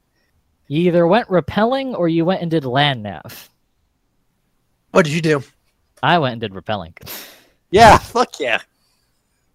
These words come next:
Speaker 1: I mean, I don't have a choice in it. I just got sent to rappelling.
Speaker 2: I mean, that sounds like the better option.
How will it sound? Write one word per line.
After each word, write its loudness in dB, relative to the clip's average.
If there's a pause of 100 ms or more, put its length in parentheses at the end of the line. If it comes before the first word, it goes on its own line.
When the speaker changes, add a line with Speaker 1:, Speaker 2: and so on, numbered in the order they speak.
(120)
Speaker 1:
I -2
mean, 0
I 0
don't 0
have -4
a -8
choice -8
in -14
it. -20 (140)
I -4
just -6
got -6
sent -2
to -10
rappelling. -12 (340)
Speaker 2:
I 8
mean, 6
that 6
sounds 4
like -2
the 4
better 6
option. 0